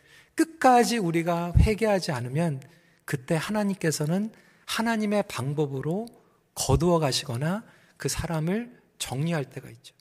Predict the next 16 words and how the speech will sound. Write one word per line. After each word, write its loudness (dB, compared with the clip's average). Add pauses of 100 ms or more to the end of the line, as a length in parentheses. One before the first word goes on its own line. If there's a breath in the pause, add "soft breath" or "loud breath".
(1040)
여러분, -2
이것은 -4
굉장히 -6
무서운 -8 (680)
것입니다. -2 (1000 loud breath)
하지만 6 (200 loud breath)
하나님께서는 6
그때까지 6
참으시는 6
거예요. 2
그리고 2
오늘도 10
저와 8
여러분들에게 4
"다시 2
돌아오라"라고 4